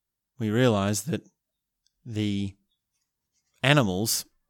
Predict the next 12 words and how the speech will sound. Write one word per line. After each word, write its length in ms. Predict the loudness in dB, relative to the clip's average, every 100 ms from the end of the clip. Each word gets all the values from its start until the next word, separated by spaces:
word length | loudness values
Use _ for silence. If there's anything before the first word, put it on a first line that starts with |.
| -2
are 140 | 0
talking. 600 | 4 6 6 4 -4 -8 -14 _ _ _ _ _ _ _ _ _ _ _
So 500 | -8 -4 -4 -4 -6 _ _ _ _ _ -2
one 160 | 2
of 100 | 4
the 120 | 4 4
animals 400 | 4 2 2 2
has 180 | 2
this 180 | 2 0
funny 260 | 2 2 2
thing 380 | 2 0 0 -2
where 320 | -2 -4